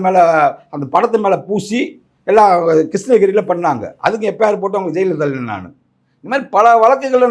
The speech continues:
நான் போட்டுக்கிட்டு இருக்கேன். பாரதிய ஜனதா வந்து இப்ப இன்னைக்கு அண்ணா தி மு கவோட பாரதிய ஜனதாவை பார்த்தாலே ஹைகோர்ட்ல பயம்.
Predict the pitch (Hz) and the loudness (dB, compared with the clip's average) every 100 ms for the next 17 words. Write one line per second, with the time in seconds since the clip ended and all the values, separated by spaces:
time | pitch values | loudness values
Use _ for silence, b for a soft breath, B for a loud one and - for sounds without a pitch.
0 | 208 170 214 202 165 160 190 202 156 151 | 0 0 0 0 -6 -6 -2 -2 0 0
1 | 233 240 196 190 185 185 226 185 160 170 | 2 0 0 0 2 0 -2 -6 -8 -8
2 | - - 202 262 262 247 214 190 156 131 | -8 -4 2 2 2 2 4 4 2 2
3 | 156 214 - _ _ _ _ 160 254 311 | 2 2 -4 _ _ _ _ 2 4 4
4 | 294 262 262 247 233 226 240 247 247 247 | 2 0 4 4 4 2 4 4 4 4
5 | 254 226 208 175 196 - | 4 4 4 2 0 -4